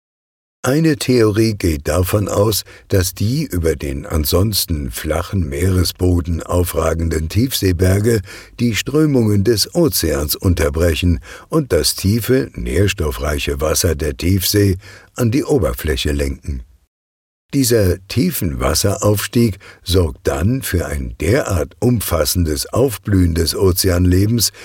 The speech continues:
dass selbst die großen Wanderer aus dem offenen Ozean angelockt werden. Im Endeffekt bilden die Tiefseeberge damit einen Hauptanziehungspunkt für Nahrung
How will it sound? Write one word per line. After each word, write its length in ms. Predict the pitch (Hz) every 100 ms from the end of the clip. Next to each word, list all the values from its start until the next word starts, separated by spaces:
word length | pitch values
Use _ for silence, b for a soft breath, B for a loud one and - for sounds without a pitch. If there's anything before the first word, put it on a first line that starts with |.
| B B -
dass 200 | 80 -
selbst 320 | 135 107 -
die 160 | 101
großen 580 | 92 107 143 131 160 143
Wanderer 640 | 104 82 85 92 98 110 -
aus 280 | 98 90 -
dem 200 | 107 101
offenen 560 | 90 76 - 98 110 -
Ozean 640 | 156 135 - 85 78 78
angelockt 680 | - 90 78 76 - - 78
werden. 360 | 71 - 92 - _ _ _ _ _ -
Im 160 | 120 120
Endeffekt 720 | 175 165 95 - 104 113 - b b -
bilden 340 | 165 135 107
die 240 | 69 64
Tiefseeberge 920 | - 95 117 - 101 80 82 78 73 65
damit 500 | - - 95 117 - b b _
einen 380 | 117 120 107 98
Hauptanziehungspunkt 1300 | 160 147 - 131 95 - 85 78 80 - 95 98 90 B B
für 280 | - 123 82
Nahrung 600 | 80 98 110 110 95